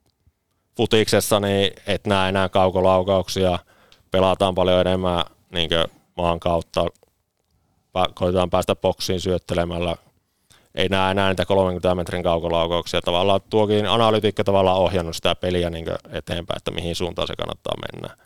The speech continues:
Jenkkifutiksessa tavallaan ne neljännet yritykset pelataan paljon aggressiivisemmin, kenelle on laji tuttu, niin, ja sitten vähän, että minkälaisia, pelataanko juoksu- vai syöttöpeliä enemmän, niin,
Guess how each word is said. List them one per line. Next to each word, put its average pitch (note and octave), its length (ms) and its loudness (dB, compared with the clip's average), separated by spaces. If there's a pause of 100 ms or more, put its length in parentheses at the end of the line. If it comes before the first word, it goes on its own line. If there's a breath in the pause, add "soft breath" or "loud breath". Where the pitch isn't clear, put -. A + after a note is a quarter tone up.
(540 soft breath)
Jenkkifutiksessa G2 1000 0 (1000)
tavallaan F2+ 480 2
ne F#2 80 -2
neljännet G2 520 0
yritykset G2+ 500 0 (380)
pelataan F#2 380 2
paljon F#2 260 2
aggressiivisemmin, F#2 1040 -2
kenelle E2+ 360 -4
on E2+ 120 -6
laji F2 220 -4
tuttu, E2+ 340 -8
niin, E2+ 260 -6 (440)
ja D#2 100 -6
sitten E2+ 320 -6
vähän, E2+ 240 -2
että F2+ 160 -6
minkälaisia, E2+ 680 -4
pelataanko F2 440 -4
juoksu- G2 320 0
vai A2 120 2
syöttöpeliä G2 600 0
enemmän, F#2 420 -4
niin, F2 180 -4